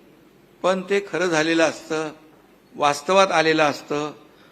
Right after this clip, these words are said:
आणि गडकरी साहेब ते खरं करून दाखवतात, ही त्यांची ख्याती आहे.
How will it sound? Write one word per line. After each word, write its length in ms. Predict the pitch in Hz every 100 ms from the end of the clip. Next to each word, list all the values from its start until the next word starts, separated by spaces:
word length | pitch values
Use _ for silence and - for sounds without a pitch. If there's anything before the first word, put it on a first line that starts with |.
| _ -
आणि 200 | 147 156
गडकरी 400 | 143 135 147 165
साहेब 220 | 160 160 165
ते 80 | 175
खरं 180 | 151 160
करून 340 | 170 160 165
दाखवतात, 720 | 156 139 131 190 202 170 120 - - - -
ही 80 | 196
त्यांची 340 | 180 156 156 -
ख्याती 360 | 226 - 147
आहे. 300 | 117 90 -